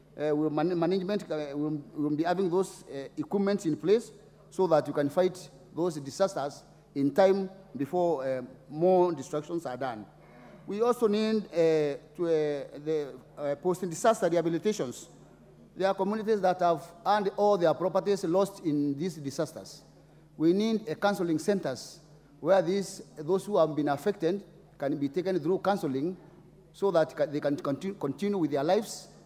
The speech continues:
after the disasters. Because some end up losing everything, they lose their lives,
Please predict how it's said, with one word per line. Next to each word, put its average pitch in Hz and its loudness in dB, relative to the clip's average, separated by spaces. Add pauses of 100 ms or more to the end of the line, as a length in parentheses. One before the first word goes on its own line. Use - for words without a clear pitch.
after 151 -2
the 139 -2
disasters. 135 -4 (340)
Because 214 4
some 214 6
end 196 4
up 196 8
losing 208 -4 (200)
everything, 202 0 (380)
they 151 -2
lose 185 -2
their 160 0
lives, 220 2